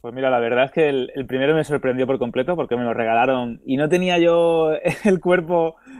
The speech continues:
el cuerpo demasiado para un juego de supervivencia con crafting y esto,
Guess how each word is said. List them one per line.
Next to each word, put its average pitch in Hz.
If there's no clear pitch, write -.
el 170
cuerpo 180
demasiado 170
para 156
un 156
juego 160
de 151
supervivencia 147
con 135
crafting 147
y 143
esto, 180